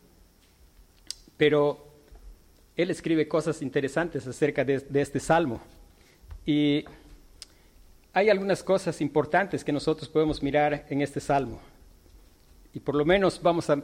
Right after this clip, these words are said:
a mirar cuatro, cuatro cosas. La primera es un clamor del corazón da gloria a Dios.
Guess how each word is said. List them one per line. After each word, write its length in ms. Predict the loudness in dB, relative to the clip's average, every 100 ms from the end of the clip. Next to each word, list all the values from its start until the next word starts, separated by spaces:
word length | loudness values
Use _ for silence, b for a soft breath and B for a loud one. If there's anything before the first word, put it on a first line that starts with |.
| -4
a 200 | -4 -2
mirar 520 | 0 0 0 -2 -8 0
cuatro, 500 | 0 2 -2 -4 -4
cuatro 300 | -4 -2 -2
cosas. 440 | -2 -2 -10 -16 -14
La 120 | -10
primera 460 | -4 2 4 4
es 240 | 2 -2 -10 b b b b b b _ -20 -8
un 100 | -6
clamor 440 | 0 2 6 6 4
del 160 | 0
corazón 600 | 0 -2 0 0 0 -4 -10 -20 -20 _ _ _ _ _ _ _ _ -6
da 160 | -4
gloria 540 | 0 4 4 2 -4 -8 -14
a 80 | -10
Dios. 540 | -8 -8 -10 -16 -18